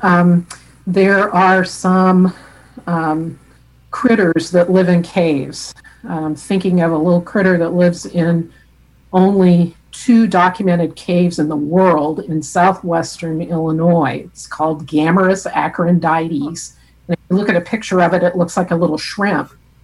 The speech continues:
It lives in these cave streams. And so they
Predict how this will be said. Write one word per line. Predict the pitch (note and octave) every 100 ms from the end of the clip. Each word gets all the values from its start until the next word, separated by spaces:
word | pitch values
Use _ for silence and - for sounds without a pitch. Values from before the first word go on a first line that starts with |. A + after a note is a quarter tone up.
| _ -
It | - F#3 -
lives | A3 -
in | F3+
these | D#3+ D#3+
cave | - - A#3+ C#4
streams. | - - D3 C3 - E3+ - -
And | E3+ E3+
so | - F#3 F3+ F3+ F3 _ _ _ _ _ D#3
they | E3+ F3 A3+